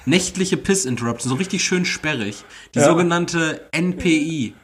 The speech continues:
Speaker 2: Despite I don't wanna, äh, steh auf.
Speaker 1: Ja.
Speaker 2: Ja.
Speaker 1: Ja,
Speaker 2: Spitze.
Speaker 1: genau so.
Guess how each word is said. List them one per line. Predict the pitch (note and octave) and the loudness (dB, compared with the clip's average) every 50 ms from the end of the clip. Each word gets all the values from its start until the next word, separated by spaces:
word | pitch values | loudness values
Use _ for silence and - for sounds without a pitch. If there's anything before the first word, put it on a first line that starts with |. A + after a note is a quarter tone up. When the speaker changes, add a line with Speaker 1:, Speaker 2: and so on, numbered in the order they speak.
| _ _ - - | _ _ -2 0
Speaker 2:
Despite | D#3 - - - - D#3 D#3+ F3+ F#3 | 0 0 2 4 4 6 6 6 4
I | F3+ D#3+ D#3+ D#3 | 4 2 2 4
don't | D3 D#3+ E3 E3+ E3+ D#3+ | 6 6 6 6 4 4
wanna, | D3+ D#3 D#3 D#3+ D#3 D#3 D#3 D3+ | 2 4 4 6 6 6 4 4
äh, | - - - D3 D3+ D3 | 2 0 0 0 0 0
steh | - - D3+ C#3+ | 0 -2 0 0
auf. | A#2+ C#3 C3+ A2+ - - - - _ _ _ _ _ _ - | 2 2 2 2 0 -4 -8 -20 _ _ _ _ _ _ -2
Speaker 1:
Ja. | G3 F3 C3 - - - _ _ - | -2 -2 -2 -6 -16 -20 _ _ 2
Speaker 2:
Ja. | - A#3 - - - - _ _ _ _ _ _ _ _ _ - | 2 2 2 -2 -10 -20 _ _ _ _ _ _ _ _ _ -10
Speaker 1:
Ja, | F#3 C#3 - _ - | -10 -10 -10 _ -18
Speaker 2:
Spitze. | - - - C3+ - - | -12 -12 -12 -10 -8 -6
Speaker 1:
genau | C3 C3 C3+ | -6 -4 -4
so. | C3 C3 B2+ A2+ | -6 -6 -8 -10